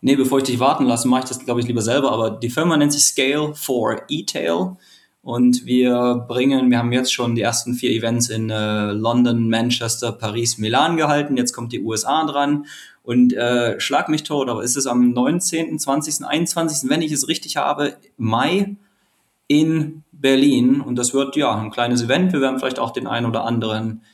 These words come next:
American Speaker dabei haben. Und Fokus ist wirklich darauf, wie bringe ich das Geschäft weiter nach vorne. Also keine Sales Pitches, sondern wirklich Content, Content, Content, Werte bringen, ähm, und, ja, Learnings eben mitbringen, die du halt zu Hause sofort gleich implementieren kannst.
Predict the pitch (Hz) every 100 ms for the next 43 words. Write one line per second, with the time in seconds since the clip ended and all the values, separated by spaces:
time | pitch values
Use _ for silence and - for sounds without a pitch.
0 | _ _ _ 113 117 135 170 185 180 160
1 | - 175 170 165 151 147 147 147 139 139
2 | 135 139 135 127 117 - 135 135 123 117
3 | 117 120 120 110 110 110 110 107 123 127
4 | 120 113 - - 117 - 110 107 104 101
5 | 131 147 151 151 - - _ _ 117 117
6 | 123 127 131 135 123 143 151 165 - 151
7 | 143 139 131 123 120 117 113 110 - 123
8 | 123 123 120 123 120 117 110 135 143 139
9 | 131 127 120 131 147 135 123 123 127 123
10 | 123 123 - _ _ _ - 113 110 113
11 | 113 113 113 107 113 117 101 104 120 175
12 | 156 - 107 113 113 117 117 110 113 110
13 | - 113 123 113 113 117 110 101 101 110
14 | 104 104 101 101 98 98 98 - -